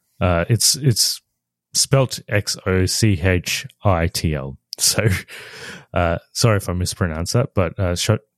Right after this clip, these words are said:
Xochitl Gomez, uh, plays her character. And,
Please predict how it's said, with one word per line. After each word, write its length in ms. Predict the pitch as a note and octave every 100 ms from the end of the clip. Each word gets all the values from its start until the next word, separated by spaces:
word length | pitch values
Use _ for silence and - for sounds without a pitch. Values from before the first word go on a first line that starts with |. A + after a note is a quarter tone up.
| _
Xochitl 540 | - A#2 - A2 F#2+ E2+
Gomez, 540 | F#2+ G#2 D#3+ - - _ _ _ _ -
uh, 240 | E2+ D#2+ D#2+
plays 460 | - F2+ E2+ - -
her 180 | G2
character. 420 | F2+ G2+ G#2 - G#3+ D3+ - - - - - _ -
And, 540 | G2 F#2 F#2 F#2 E2+